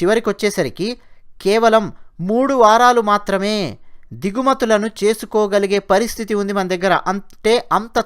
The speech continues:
తక్కువ డబ్బు ఉంది. ఇంకొక మూడు వారాలు గడిస్తే భారతదేశం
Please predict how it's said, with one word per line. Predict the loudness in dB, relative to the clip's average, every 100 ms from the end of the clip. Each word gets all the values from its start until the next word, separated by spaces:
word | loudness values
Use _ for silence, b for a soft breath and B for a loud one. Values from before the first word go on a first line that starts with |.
| -2
తక్కువ | -2 2
డబ్బు | 2 2 -2
ఉంది. | -6 -10 -20 -20 -20 -20 -14
ఇంకొక | -2 0 2
మూడు | 0 0 2
వారాలు | 4 6 6 4
గడిస్తే | 2 0 0 0 0 0 -6 -18 -18 -20 -20
భారతదేశం | 0 6 6 6 4 0 2 0 -2